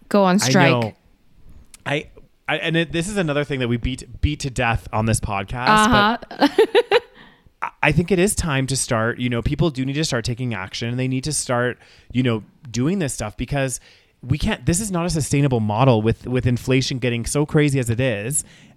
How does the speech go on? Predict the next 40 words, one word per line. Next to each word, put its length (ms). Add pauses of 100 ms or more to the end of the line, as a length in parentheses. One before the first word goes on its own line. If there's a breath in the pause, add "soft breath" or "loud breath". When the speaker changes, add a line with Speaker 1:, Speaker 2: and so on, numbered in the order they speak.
(140)
Speaker 2:
And 120
then 100
Speaker 1:
Yeah. 100
Speaker 2:
everyone 260
else 260
getting, 380 (260)
you 120
know, 120
one, 360
maybe 240
two 140
percent 340
wage 240
increases 680
when 260 (240 soft breath)
inflation's 560
at, 180
like, 160
eight 160
percent. 440 (100)
It's 160
like, 220 (460)
you're 140
Speaker 1:
Yeah. 120
Speaker 2:
making 260
less 320
every 260
year 580
than 100
you 60
did 100
the 80
year 140
before. 500
That, 200
that's 120
not 100
sustainable. 680 (800)
Speaker 1:
I 180
know. 420